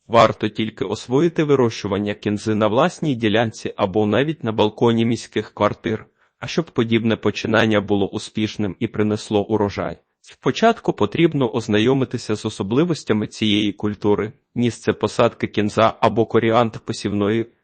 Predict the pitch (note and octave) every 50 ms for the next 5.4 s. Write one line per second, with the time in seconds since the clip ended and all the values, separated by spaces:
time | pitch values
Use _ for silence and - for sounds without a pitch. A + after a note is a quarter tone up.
0 | _ - - C#3+ E3+ E3+ - F3 - - - C3+ A#2+ B2 A#2 A2+ B2 C3+ C3+ C3
1 | B2 A#2 G#2+ G#2 - A2+ A2 A2 A2 F#2+ G#2 G#2 G2+ - G#2 G#2+ A2+ - - -
2 | A2 G#2 - - - A2 B2 B2+ B2+ _ - - - B2 G#2+ G#2+ G#2+ A2+ A2 G#2
3 | G2 A2 A#2+ - C#3 B2 A#2 A2 A2+ - - - G3 G#3 - - C3+ A#2 A2+ A2+
4 | G#2+ - - A2 G#2 G2 G#2+ G#2 - - G#2+ G#2 A2+ G#2+ A2 G#2 G#2+ C3 D3+ E3
5 | D#3 - E3 D#3 - - -